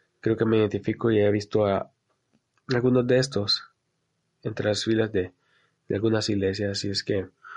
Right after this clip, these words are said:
las canciones nos aburren. Platicaba con, con mi novia hace unos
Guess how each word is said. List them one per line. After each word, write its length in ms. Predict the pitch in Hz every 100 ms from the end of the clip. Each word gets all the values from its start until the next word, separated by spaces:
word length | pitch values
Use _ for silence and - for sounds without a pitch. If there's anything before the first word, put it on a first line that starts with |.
| - _
las 240 | - 113 -
canciones 320 | 107 113 120
nos 140 | 120
aburren. 500 | 107 95 104 92 87 _ _ _ _ _ _ _ _ _ _ _
Platicaba 500 | 120 107 107 113 117
con, 260 | 117 98 - _ _ _ _ _ _ _ _ _
con 160 | - 110
mi 80 | 104
novia 460 | 113 123 120 107
hace 160 | 104 113
unos 400 | 104 98 -